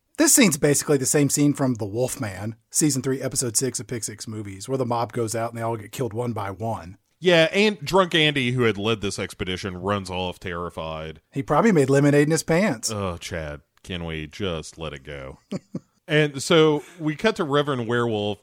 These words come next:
Speaker 2: presiding over a swaying procession in, uh, in his church.
Speaker 1: Mm-hmm. You get a group discount if you have all those coffins in there at the same time? <laughs>
Speaker 2: Yeah, he's got four or five of 'em. Yeah, it's a group funeral, so everybody chips in on it.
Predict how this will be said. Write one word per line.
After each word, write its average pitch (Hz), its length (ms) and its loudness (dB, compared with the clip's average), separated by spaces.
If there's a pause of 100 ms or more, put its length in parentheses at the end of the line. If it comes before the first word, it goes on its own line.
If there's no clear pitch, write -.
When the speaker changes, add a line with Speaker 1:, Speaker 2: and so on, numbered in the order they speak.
Speaker 2:
presiding 135 580 0
over 110 560 -4 (180)
a 117 140 -2
swaying 127 680 -2
procession 110 680 0
in, 92 220 -6
uh, 95 360 -2
in 98 160 -6
his 90 140 -6
church. 80 640 -4 (380)
Speaker 1:
Mm-hmm. 131 360 -4 (200)
You 170 100 -2
get 226 120 8
a - 20 8
group 156 240 4
discount 185 480 4
if - 100 -6
you 170 60 6
have 170 120 8
all 170 120 6
those 170 180 2
coffins 175 420 0
in 170 100 -2
there 175 100 0
at 170 80 -2
the 170 80 -2
same 175 240 -2
time? 190 280 -6 (120)
<laughs> - 100 -20
Speaker 2:
Yeah, 220 240 6
he's 196 220 0
got 208 180 0
four 180 180 2
or 170 40 4
five 139 380 6
of 135 120 4
'em. 135 260 -2
Yeah, 131 180 2
it's 127 200 -2
a 127 60 -4
group 117 440 2
funeral, 107 440 0
so 104 180 -2
everybody 101 520 -2
chips 101 320 -6
in 92 200 -4
on 95 180 -2
it. 101 160 -6